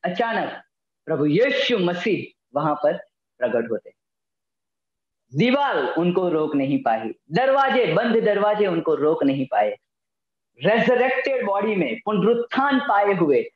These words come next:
आत्मिक शरीर में दीवार को चीरता हुआ,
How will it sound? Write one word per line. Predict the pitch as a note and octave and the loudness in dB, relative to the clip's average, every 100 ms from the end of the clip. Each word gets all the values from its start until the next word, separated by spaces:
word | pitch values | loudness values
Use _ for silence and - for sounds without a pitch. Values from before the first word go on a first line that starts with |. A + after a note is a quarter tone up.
| _ D#3 | _ -2
आत्मिक | A#3 A#3 B3 A#3+ A3+ | 0 2 2 2 2
शरीर | - - F#3 F#3+ A3 | -2 -2 2 4 4
में | F#3 C#3+ - _ _ _ _ _ _ _ _ D3+ | 2 0 -6 _ _ _ _ _ _ _ _ -2
दीवार | E3 G3 G#3 G#3 | 0 2 2 2
को | G3 | 0
चीरता | E3 - A3 A3+ G#3 | -2 0 0 0 -2
हुआ, | D#3 B2 A2 - | -2 -2 -2 -4